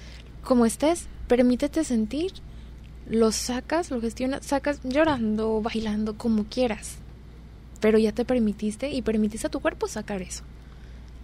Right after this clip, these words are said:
Ahora, ya lo sacaste, ok, lo gestionamos. ¿Estás muy enojado? Dibuja o lo que sea, ok.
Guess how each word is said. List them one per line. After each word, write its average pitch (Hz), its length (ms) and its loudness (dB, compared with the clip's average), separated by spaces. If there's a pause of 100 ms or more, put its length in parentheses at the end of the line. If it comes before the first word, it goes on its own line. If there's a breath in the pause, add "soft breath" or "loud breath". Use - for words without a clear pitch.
Ahora, 294 420 4 (580 loud breath)
ya 226 220 6
lo 262 100 6
sacaste, 269 440 2
ok, 214 120 -4 (640)
lo 208 140 2
gestionamos. 220 800 2 (180)
¿Estás 269 300 4
muy 320 160 4
enojado? 330 400 4 (580)
Dibuja 220 600 2
o 202 80 6
lo 202 160 4
que 185 160 -10
sea, - 180 -14 (200)
ok. 196 180 -6